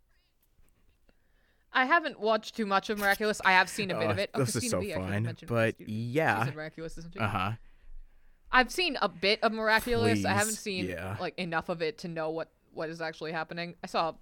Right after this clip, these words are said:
Speaker 1: a chunk of episodes. I enjoyed it. So are you talking about Chloe? Blonde one.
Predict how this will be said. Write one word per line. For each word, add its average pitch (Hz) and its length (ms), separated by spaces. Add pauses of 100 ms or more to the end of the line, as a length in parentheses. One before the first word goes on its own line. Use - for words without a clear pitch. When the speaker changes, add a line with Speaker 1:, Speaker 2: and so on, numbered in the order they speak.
Speaker 1:
a 170 60 (460)
chunk 170 280
of 160 100
episodes. 160 580
I 185 100
enjoyed 190 340
it. 160 180
So 196 100
are 175 80
you 175 80
talking 190 200
about 165 160
Chloe? 170 340 (3500)
Blonde 170 320
one. 160 200